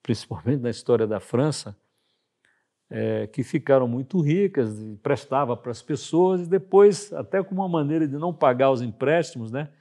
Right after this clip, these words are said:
fizeram acusações contra a pessoa, e ela foi presa, et cetera e tal. Não tiveram que pagar mais. Então, Nicolas Rolin,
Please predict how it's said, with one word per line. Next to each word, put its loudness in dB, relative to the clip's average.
fizeram 2
acusações -6
contra -8
a -4
pessoa, -2
e -4
ela -8
foi -6
presa, 2
et -14
cetera -6
e -10
tal. -16
Não -14
tiveram -4
que -18
pagar -8
mais. -20
Então, 2
Nicolas 8
Rolin, 4